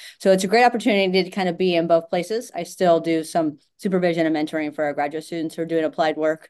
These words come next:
um, in athletics, and still have a chance to do research, and I teach a class.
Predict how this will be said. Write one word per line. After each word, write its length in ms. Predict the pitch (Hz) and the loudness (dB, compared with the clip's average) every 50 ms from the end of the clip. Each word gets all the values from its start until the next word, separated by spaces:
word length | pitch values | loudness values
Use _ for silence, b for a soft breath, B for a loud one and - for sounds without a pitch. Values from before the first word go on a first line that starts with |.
| _ _ _ | _ _ _
um, 300 | - 175 160 156 156 156 | -8 -6 -4 -4 -4 -4
in 140 | 143 156 160 | -4 -4 -6
athletics, 520 | 151 147 - 160 160 151 160 - - - - B B B B B | -6 -4 -4 -4 -2 -2 -4 -6 -10 -20 -20 B B B B B
and 100 | - 160 | -12 -8
still 140 | - - 175 | -4 0 0
have 80 | 170 151 | 0 -2
a 60 | 151 | -2
chance 300 | - 170 156 156 151 - | -4 -4 -4 -4 -4 -6
to 60 | - | -8
do 360 | 156 156 156 151 151 151 156 160 | -4 -2 -2 0 0 0 -2 -2
research, 560 | 226 294 285 - 277 254 247 240 247 - - - | -4 -6 -4 -2 -2 -2 -2 -4 -6 -12 -12 -8
and 480 | 170 180 175 170 165 165 160 170 160 - | -8 -4 -2 0 0 0 0 -2 -4 -4
I 160 | - 175 160 160 | -6 -4 -4 -4
teach 220 | 165 - 196 190 | -6 -8 -10 -10
a 40 | 185 | -8
class. 420 | 185 - 185 175 175 185 185 - | -4 -2 -2 -2 -2 -4 -8 -14